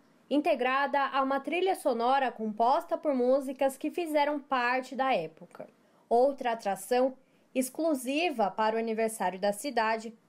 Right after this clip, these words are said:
acontece no Centro Cultural de São Paulo. Na performance Vinte e dois mais cem, o ator Pascoal da Conceição interpreta Mário de Andrade,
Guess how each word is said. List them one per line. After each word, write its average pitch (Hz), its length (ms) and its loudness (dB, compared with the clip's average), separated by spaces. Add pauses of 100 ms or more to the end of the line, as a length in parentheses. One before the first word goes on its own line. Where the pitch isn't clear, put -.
(180)
acontece 262 800 0
no 254 120 2
Centro 294 520 -2
Cultural 302 640 0
de 220 80 -12
São 233 260 -4
Paulo. 165 460 -4 (300)
Na 233 160 0
performance 269 880 0
Vinte 262 420 -4
e 302 40 -6
dois 254 340 2
mais 226 220 -2
cem, 240 380 -2 (400)
o 240 120 2
ator 262 420 4
Pascoal 269 640 0
da 311 140 2
Conceição 254 760 0
interpreta 247 720 0
Mário 240 460 0
de 294 100 0
Andrade, 180 580 -2